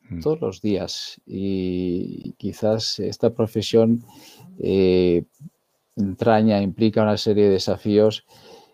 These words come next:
Speaker 2: que, si no se manejan bien, pues, a-, pueden afectar a la seguridad en vuelo, pero como profesionales,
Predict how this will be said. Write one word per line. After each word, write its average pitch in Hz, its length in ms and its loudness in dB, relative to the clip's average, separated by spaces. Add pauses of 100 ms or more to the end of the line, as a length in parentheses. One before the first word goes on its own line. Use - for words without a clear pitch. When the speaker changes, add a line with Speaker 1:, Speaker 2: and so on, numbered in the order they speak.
(200)
Speaker 2:
que, 98 680 4
si - 220 -4
no 92 120 -4
se 107 160 -4
manejan 101 540 -4
bien, 104 260 0
pues, - 480 -10
a-, 90 120 -10
pueden 107 360 2
afectar 98 440 0
a 98 60 6
la 90 120 2
seguridad 87 540 -6 (420)
en 90 180 -8
vuelo, 135 240 4
pero 101 180 4
como 101 240 2
profesionales, 110 960 0